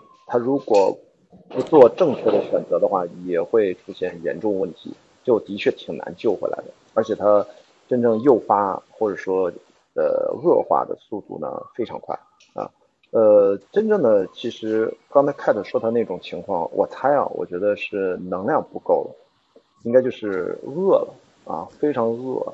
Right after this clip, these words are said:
然后体能耗竭了。如果这个时候，那这个时候我们对应的该怎么办呢？就是吃你一切手上有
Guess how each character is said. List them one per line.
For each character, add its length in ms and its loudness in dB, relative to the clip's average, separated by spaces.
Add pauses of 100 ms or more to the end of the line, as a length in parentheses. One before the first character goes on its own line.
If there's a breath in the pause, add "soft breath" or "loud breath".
(120)
然 160 -4
后 100 -2
体 220 -12
能 160 -4
耗 260 4
竭 140 -12
了。 260 -4
如 160 -6
果 80 0
这 140 -6
个 80 -6
时 100 -6
候， 160 0 (580 soft breath)
那 200 4
这 120 0
个 60 -2
时 60 -4
候 60 4
我 40 0
们 140 -4
对 120 2
应 140 2
的 80 2
该 140 4
怎 100 -4
么 80 -12
办 160 0
呢？ 180 -8
就 120 -6
是 200 -6 (440)
吃 400 -2 (160)
你 240 -8
一 120 -10
切 240 -4
手 240 -4
上 160 -2
有 140 -4